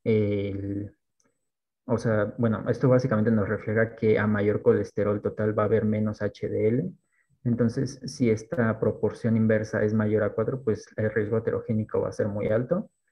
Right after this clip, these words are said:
Si es menor o igual a tres, va a ser alto. Si es de dos, normal. Y si es uno o menor de eso, el riesgo aterogénico es bajo.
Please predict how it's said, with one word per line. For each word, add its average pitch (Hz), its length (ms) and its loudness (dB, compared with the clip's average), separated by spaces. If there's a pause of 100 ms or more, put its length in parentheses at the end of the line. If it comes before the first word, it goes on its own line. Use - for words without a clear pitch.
(340)
Si - 260 0
es 120 160 2
menor 120 600 4
o 117 80 4
igual 110 340 4
a 107 160 0
tres, 110 560 -2
va 110 60 2
a 110 60 -2
ser - 180 -4
alto. 120 320 2
Si 143 140 -2
es 110 140 2
de 107 120 4
dos, 107 240 0
normal. 110 480 0 (640)
Y 143 260 2
si 139 160 2
es - 580 0
uno 131 300 6
o 110 160 2
menor 107 340 2
de 113 120 4
eso, 135 160 2
el 117 140 4
riesgo 107 220 0
aterogénico 107 640 -4
es 107 60 -2
bajo. 127 340 -2